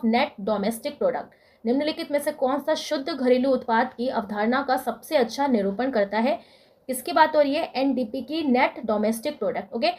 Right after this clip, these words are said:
So आप देखो इतने सारे अभी हमने formula पढ़े, तो आप इसको easily कर पाओगे। तो correct answer आपका क्या हो जाएगा? Option सी हो जाएगा, जीडीपी minus depreciation, okay। तो जीडीपी में से जब हम depreciation minus कर देते हैं तो क्या निकल के आ जाता है? Net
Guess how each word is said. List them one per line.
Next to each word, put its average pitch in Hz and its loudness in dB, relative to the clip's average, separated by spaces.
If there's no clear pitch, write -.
So 311 -2
आप 277 6
देखो 277 2
इतने 262 0
सारे 269 0
अभी 262 2
हमने 254 2
formula 233 2
पढ़े, 262 4
तो 254 0
आप 254 0
इसको 277 0
easily 233 0
कर 262 -2
पाओगे। 233 2
तो 294 -8
correct 262 2
answer 262 0
आपका 247 0
क्या 226 0
हो 240 2
जाएगा? 233 4
Option 302 -2
सी 320 -4
हो 262 4
जाएगा, 233 2
जीडीपी 247 0
minus 262 4
depreciation, 226 -2
okay। 233 -4
तो 262 6
जीडीपी 277 0
में 311 0
से 294 -4
जब 269 0
हम 285 0
depreciation 277 -2
minus 233 0
कर 262 -2
देते 240 -2
हैं 269 -4
तो 277 -4
क्या 269 -2
निकल 285 0
के 285 -4
आ 285 2
जाता 269 0
है? 320 2
Net 285 6